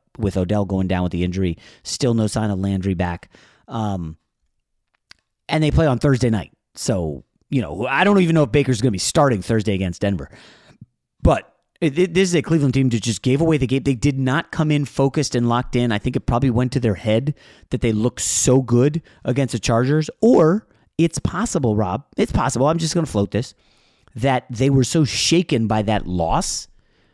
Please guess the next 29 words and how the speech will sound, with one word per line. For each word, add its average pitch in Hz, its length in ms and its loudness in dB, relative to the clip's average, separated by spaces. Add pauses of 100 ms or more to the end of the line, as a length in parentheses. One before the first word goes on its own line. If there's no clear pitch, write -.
(120)
and 139 120 0
how 135 80 2
they 123 80 2
led 127 200 0
by 127 120 2
two 139 160 -2
touchdowns 123 440 0
and 117 60 -6
kinda 113 160 -2
choked 123 320 -2
it 127 80 2
away 113 300 2 (320)
that 131 120 -4
they 120 120 2
never 139 260 2
really 139 200 2
responded. 196 560 -2
And 220 200 0
I'm 180 60 2
gonna 196 140 0
mention 202 340 2
the 160 120 2
injuries 160 360 2
are 170 80 2
a 170 60 0
factor. - 380 -10 (500)
No 151 160 4
Nick 190 240 2
Chubb. 123 340 0